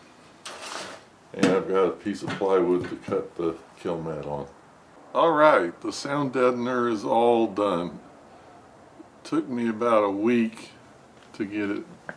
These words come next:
done, but really I only worked on it for about eight hours or so. Uh, we had a couple days that were too cold, but it made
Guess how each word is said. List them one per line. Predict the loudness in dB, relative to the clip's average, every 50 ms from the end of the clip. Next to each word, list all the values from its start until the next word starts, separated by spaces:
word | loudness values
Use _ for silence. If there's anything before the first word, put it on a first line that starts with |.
| -12 -6
done, | -4 -2 0 0 0 -2 -4 -6 -10 -14 -16 -20 -20 -20 -20 -20 -20 -16 -8
but | -6 -4
really | -2 -2 0 0 0 0 2
I | 2 2
only | 2 0 0 -2 -4 -4 -6 -6
worked | -6 -6 -4 -4 -4 -4 -4 -4
on | -4 -4 -4 -4
it | -6 -10
for | -8 -6 -6
about | -4 -2 0 0 0 0 -2 -6 -18 -20 -20 -20 -20 -20 -20 -20 -12 -10
eight | -6 -4 -2 0 4
hours | 4 4 4 4 4 0 -2 -4
or | -6 -8
so. | -8 -6 -6 -4 -4 -6 -8 -12 -20 -20 -20 -20 -20 -20 -20 -20 -20 -20 -20 -20 -20 -20 -20 -20 -18 -12
Uh, | -10 -6
we | -4 -2
had | -2 -2
a | -2 -4
couple | -4 -6 -6 -6 -6 -6
days | -2 0 0 0 0 -2
that | -4 -4 -4
were | -6 -6
too | -6 -6 -6 -6 -6
cold, | -6 -4 0 2 2 2 0 -2 -6 -14 -20 -20 -20 -14 -14 -12 -12 -12 -16 -20 -20 -20 -20 -18 -16 -16 -16 -18 -20 -20 -20 -20 -20 -20 -20 -20 -12 -6
but | -4 -2 -2 -2 -2 -4 -8 -16 -20 -20 -20 -20 -20 -20 -20 -20 -20 -20 -20 -20 -20 -20 -20 -20 -20 -20 -20 -20 -20 -20 -20 -20 -20 -18 -16
it | -12 -8
made | -4 0 0 0 0